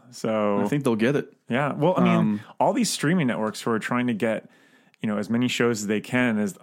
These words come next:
Speaker 1: for their launches, they're, like, just opening up their wallets right now and just getting the highest quality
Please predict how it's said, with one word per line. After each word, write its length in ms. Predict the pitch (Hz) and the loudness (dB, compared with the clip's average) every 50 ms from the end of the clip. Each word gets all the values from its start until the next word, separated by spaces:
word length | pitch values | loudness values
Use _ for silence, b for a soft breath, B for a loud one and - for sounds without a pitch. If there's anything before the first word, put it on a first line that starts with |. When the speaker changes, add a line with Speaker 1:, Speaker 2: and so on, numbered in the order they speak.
| - | -14
Speaker 1:
for 160 | - - - | -8 -4 -4
their 120 | 107 104 101 | -2 -2 -2
launches, 580 | 92 95 98 110 120 - 160 160 160 143 - - | -2 -2 -4 -2 -2 -2 -2 -2 -2 -4 -6 -8
they're, 240 | 131 - 131 135 160 | -4 -2 0 0 0
like, 360 | 156 147 123 104 101 90 - - - - | 0 0 -2 -2 -4 -8 -10 -16 -18 -16
just 480 | - - - 127 113 101 - - - - - _ _ - | -8 -4 -2 -2 -2 -4 -6 -8 -12 -14 -20 _ _ -2
opening 400 | 139 123 95 - 117 107 104 101 | -2 -2 0 0 0 0 0 -2
up 100 | 95 - | -4 -4
their 100 | - 104 | -6 -8
wallets 400 | 95 87 76 - - - - - - | -8 -8 -10 -12 -12 -12 -12 -10 -10
right 120 | - - | -8 -8
now 200 | - 92 90 87 87 | -8 -8 -8 -8 -6
and 140 | 104 117 | -6 -4
just 180 | 110 107 - - | -4 -6 -6 -4
getting 220 | - 117 110 110 | -4 -2 -2 -2
the 60 | 104 98 | -2 -4
highest 460 | - - 107 104 101 101 98 - - - | -4 -4 -4 -4 -4 -4 -6 -10 -12 -8
quality 420 | - 101 95 92 104 107 107 98 | -6 -6 -4 -4 -6 -8 -8 -10